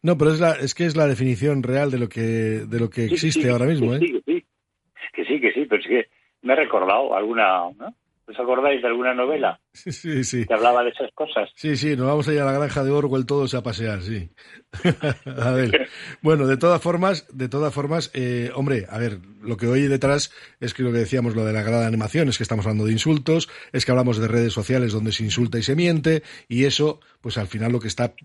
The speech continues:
Speaker 1: es pervirtiendo a la propia sociedad, ¿no? La está deteriorando de una forma, de una forma terrible. Primero porque es verdad que no todo el mundo está en las redes sociales, pero es que las redes sociales ya están marcando buena parte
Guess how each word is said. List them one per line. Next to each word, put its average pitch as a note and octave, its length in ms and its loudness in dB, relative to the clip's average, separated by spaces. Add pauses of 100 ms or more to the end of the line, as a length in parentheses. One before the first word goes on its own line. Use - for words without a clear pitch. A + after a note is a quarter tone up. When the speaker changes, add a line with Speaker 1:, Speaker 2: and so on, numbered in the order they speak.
(200)
Speaker 1:
es A#2 140 -4
pervirtiendo A2+ 760 0
a G2+ 80 -6
la G2 220 -6
propia A2 260 -4
sociedad, G2+ 400 -2
¿no? G#2+ 140 -4
La B2+ 100 -2
está B2 320 -4 (220)
deteriorando B2 580 2
de G#2 80 0
una G2+ 100 -6
forma, G#2 540 -4 (300)
de B2 60 -4
una A2+ 100 0
forma G#2 180 -4
terrible. G2+ 460 -2 (480)
Primero D3 340 6
porque C3+ 520 2 (180)
es C3 120 0
verdad C3+ 280 2
que B2+ 100 0
no B2+ 80 0
todo B2+ 160 2
el A#2+ 60 0
mundo C3 180 0
está A#2 180 -2
en B2+ 100 0
las A2 100 -2
redes A2+ 180 -2
sociales, A#2 560 0
pero A2+ 220 -2
es A#2+ 100 -2
que D#3 300 -2
las G#2+ 160 -4
redes C3 180 0
sociales C#3 480 0 (240)
ya C3 220 2
están D#3 320 2
marcando B2+ 320 2 (180)
buena A#2+ 260 0
parte B2 420 0